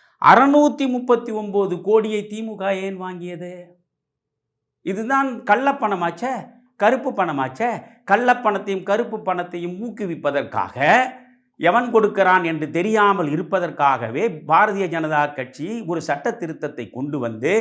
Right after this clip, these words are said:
இப்படி ஒரு மோசடி செய்திருக்கிறது. இதற்கு நாங்கள் உடன்பட மாட்டோம் என்று ஏன் காங்கிரஸ் சொல்லவில்லை? ஏன் திரிணாமுல் காங்கிரஸ் சொல்லவில்லை? ஏன் சந்திரசேகர் ராவுடைய கட்சி சொல்லவில்லை? ஏன் தி மு க சொல்லவில்லை? சொல்லுங்க,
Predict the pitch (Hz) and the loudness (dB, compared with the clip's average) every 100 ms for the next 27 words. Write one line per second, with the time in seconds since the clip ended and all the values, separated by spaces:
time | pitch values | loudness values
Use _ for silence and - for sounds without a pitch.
0 | 220 - - 175 - 214 190 151 139 214 | -2 -16 -10 -8 -2 0 2 0 0 0
1 | 220 175 151 139 151 131 113 113 110 175 | 0 -6 -4 -6 -6 -6 -8 -10 -4 -2
2 | 214 - - 185 233 233 190 185 160 147 | -2 -6 -6 0 0 0 2 2 2 0
3 | 175 233 202 185 180 175 180 175 170 175 | 0 0 0 2 2 0 -2 -6 -6 -6
4 | 196 190 180 185 175 160 165 165 160 160 | -6 -4 -6 -4 -8 -10 -10 -10 -10 -10
5 | 165 165 165 _ _ _ 185 226 220 202 | -10 -12 -16 _ _ _ -2 0 -2 -6
6 | 214 214 202 190 175 170 160 160 160 156 | 0 0 0 -2 -2 -2 -4 -6 -8 -8
7 | 147 151 160 160 160 - _ _ _ _ | -8 -6 -6 -6 -10 -18 _ _ _ _
8 | _ 202 247 202 208 220 214 202 185 175 | _ 0 0 2 0 0 0 -2 -2 0
9 | 165 165 156 156 151 151 147 147 147 151 | 2 2 0 -2 -2 -6 -6 -8 -6 -6
10 | 143 151 151 151 - - 220 240 226 220 | -4 -4 -4 -6 -14 -4 -2 -2 -4 -6
11 | 202 185 180 170 160 156 147 147 151 156 | -4 -4 -4 -4 -6 -6 -6 -4 -4 -4
12 | 151 _ _ _ _ _ _ - 240 277 | -6 _ _ _ _ _ _ -4 -4 -4
13 | 208 | -6